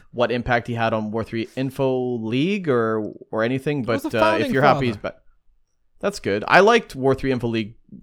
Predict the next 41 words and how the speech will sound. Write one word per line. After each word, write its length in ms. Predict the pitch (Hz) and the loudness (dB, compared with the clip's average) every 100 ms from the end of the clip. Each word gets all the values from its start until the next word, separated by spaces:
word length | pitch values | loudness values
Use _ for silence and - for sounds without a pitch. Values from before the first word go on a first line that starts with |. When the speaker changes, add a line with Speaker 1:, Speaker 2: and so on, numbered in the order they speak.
| - | -20
Speaker 1:
from 260 | - - 123 | -8 -4 -4
season 320 | - 117 113 | -4 -4 -2
one 160 | 110 104 | -2 -4
to 60 | 110 | -8
three. 260 | 101 95 - _ _ - _ _ _ _ _ _ | -8 -10 -14 _ _ -20 _ _ _ _ _ _
Speaker 2:
Um, 440 | 135 131 127 123 120 | -8 -6 -6 -8 -6
I 240 | 165 233 311 | 6 8 8
can 240 | 240 175 | 4 0
totally 480 | - 226 269 214 190 | 2 4 4 2 -2
see 180 | - 208 | -2 0
you 80 | 190 | 2
guys 300 | 160 147 139 | 4 2 0
clashing, 560 | - 143 156 - 120 | -2 0 -2 -4 -8
by 140 | 113 113 | -8 -10
the 100 | 113 | -10
way. 300 | 113 113 120 - - | -10 -10 -10 -12 2
<laughs> 100 | 247 - 285 311 339 - 240 - | 2 6 6 6 2 -2 -8 -2
This 260 | 226 233 196 | 0 2 0
is 120 | 170 | 0
gonna 240 | 165 147 | 0 0
be 160 | 131 123 | -2 -6
fun. 360 | - 117 113 123 _ _ - - _ - _ - | -6 -8 -8 -10 _ _ -20 -20 _ -20 _ -4
Speaker 1:
Why 160 | 127 135 | 4 4
is 80 | 131 | 6
that? 280 | 147 98 - - _ _ - 392 | 2 2 -6 -20 _ _ -14 -8
Speaker 2:
Uh, 40 | |
you 260 | 392 381 349 | -4 -4 -4
know, 220 | 359 359 | -2 0
you're 140 | 349 | 4
Speaker 1:
I 100 | 170 | 6
get 140 | 214 214 | 8 8
along 280 | 196 202 | 10 8
with 140 | 190 175 | 8 6
ev-, 120 | 196 | 6
I 120 | 185 | 6
get 140 | 185 190 | 6 4
along 240 | 190 185 | 4 4
with 120 | 185 | 4
everyone. 460 | 185 202 160 85 73 | 4 4 0 -2 -4
Speaker 2:
Everyone, 560 | 320 320 285 220 175 160 | -2 0 0 2 4 6
huh? 240 | 240 339 | 4 2